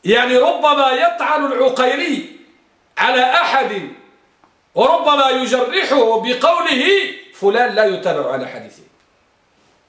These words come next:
ولهذا قال الحافظ في التهذيب: "ربما يطعن العقيلي"،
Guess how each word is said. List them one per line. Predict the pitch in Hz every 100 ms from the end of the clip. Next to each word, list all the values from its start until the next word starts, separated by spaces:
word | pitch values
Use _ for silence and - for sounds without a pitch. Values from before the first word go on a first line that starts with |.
| _ _ _ _ _ _ _ _ _ _ _ _ _ _ _ 113
ولهذا | 127 143 147
قال | 143 139 123 - - - _ _ _ _ _ _ _ _ _ _ _ _ _ _ _ _ -
الحافظ | - 131 160 135 131 131 _ _ _ _ _ _ _ _ _ _ _ _ _ _ _
في | 135 135 127 120 - _ _
التهذيب: | - - - 165 185 147 - - _ _ _ _ _ -
"ربما | 139 135 139 147
يطعن | 151 185 143 131 104 - _ _ _ _ _ _
العقيلي"، | - 147 143 135 127 156